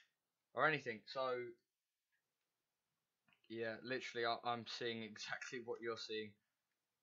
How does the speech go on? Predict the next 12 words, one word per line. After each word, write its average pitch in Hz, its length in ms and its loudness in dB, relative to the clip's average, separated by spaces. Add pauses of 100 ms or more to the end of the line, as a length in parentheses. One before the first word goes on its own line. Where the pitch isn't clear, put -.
Apologies 107 560 -4 (340)
for 104 260 -8 (360)
delays 110 360 -2
on 101 160 -12
things. 98 140 -14 (280)
Ah, 170 240 12 (400)
we 151 80 6
have 156 120 6
a 156 120 -4
blue 156 220 6
light. 127 260 0 (2250)
Oh, 160 260 2